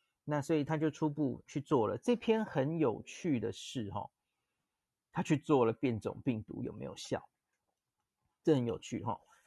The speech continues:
所以他各自做了什么呢？他做了，呃，应该是原本病毒，然后阿法、贝塔、伽马跟德尔塔，所以每一个，每一个混打的选择吼，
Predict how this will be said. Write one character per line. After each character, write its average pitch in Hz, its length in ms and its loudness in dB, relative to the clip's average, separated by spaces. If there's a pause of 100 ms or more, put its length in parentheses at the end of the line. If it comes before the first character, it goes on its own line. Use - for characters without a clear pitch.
(120)
所 - 120 -2
以 135 260 0
他 147 440 -2
各 160 140 2
自 147 180 -2
做 135 240 0
了 110 60 -4
什 - 120 -10
么 92 140 -10
呢？ 104 220 -10
他 147 140 -4
做 143 320 0
了， 110 360 -2 (840)
呃， 131 400 -2 (720)
应 226 160 -6
该 226 240 -2
是 196 500 -6 (320)
原 170 420 -6
本 160 200 -4 (100)
病 156 240 -2
毒， - 240 -10 (160)
然 131 160 -4
后 156 280 -4
阿 165 160 0
法、 - 300 -6
贝 147 140 0
塔、 135 240 -6
伽 135 140 -4
马 127 180 -4
跟 123 200 -4
德 120 180 0
尔 117 80 -2
塔， - 180 -12 (520)
所 - 200 0
以 165 240 4 (140)
每 127 260 -2
一 123 200 -2
个， 151 260 2 (760)
每 131 240 2
一 156 120 2
个 131 380 4
混 151 220 -2
打 120 140 2
的 113 100 -2
选 95 280 -6
择 90 320 -6
吼， 117 160 -4